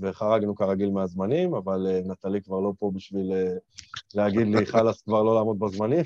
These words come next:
Speaker 1: <laughs> אז לא אכפת לי. לא, סתם, סתם. אני מרגיש עכשיו אשם, אני מרגיש עכשיו את האחריות,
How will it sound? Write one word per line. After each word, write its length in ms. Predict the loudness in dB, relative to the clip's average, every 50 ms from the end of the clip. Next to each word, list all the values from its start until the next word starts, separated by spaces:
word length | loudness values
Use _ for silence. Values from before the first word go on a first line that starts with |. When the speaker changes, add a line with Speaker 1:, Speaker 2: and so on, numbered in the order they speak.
| -2 _
Speaker 1:
<laughs> 80 | _
אז 200 | -2 -2 -2 -4 -4 -2
לא 60 | -2
אכפת 460 | -2 -2 -4 _ -6 -6 -6 -6 -8 -10
לי. 80 | -10 -10 -12 _ -20 _ _
לא, 120 | -6 -6 -6
סתם, 240 | -6 -4 -4 -4 -4
סתם. 200 | -4 -6 -6 -6 -6 -8 _ _ _ -14 -12 -6
אני 80 | -4 -2
מרגיש 260 | 0 2 2 2 2
עכשיו 280 | 2 4 4 4 4 4
אשם, 300 | 4 4 4 4 4 2
אני 100 | 0 0
מרגיש 300 | 0 0 0 0 0 0
עכשיו 220 | 2 2 2 4
את 80 | 6 4
האחריות, 500 | 4 4 2 -2 0 2 2 2 2